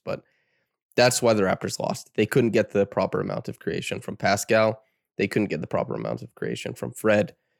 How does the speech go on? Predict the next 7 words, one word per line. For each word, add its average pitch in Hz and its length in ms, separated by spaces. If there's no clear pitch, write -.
And 110 100
that's - 160
tough, 139 320
man. 101 280
That's - 240
really 123 300
tough - 520